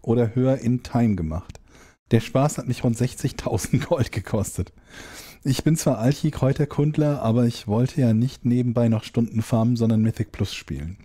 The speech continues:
Kurz drüber gerechnet konnte ich in Legion noch aus wenigen Kräutern,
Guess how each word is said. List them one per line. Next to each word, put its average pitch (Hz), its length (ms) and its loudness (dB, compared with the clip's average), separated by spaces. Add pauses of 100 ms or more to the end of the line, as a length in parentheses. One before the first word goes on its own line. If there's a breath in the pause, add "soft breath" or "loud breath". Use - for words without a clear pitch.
(440 loud breath)
Kurz - 260 2
drüber 196 320 2
gerechnet 165 460 0
konnte 135 240 0
ich - 100 -8
in 117 80 2
Legion 139 600 2
noch 123 180 0
aus 113 220 -2
wenigen 123 340 2
Kräutern, 131 720 0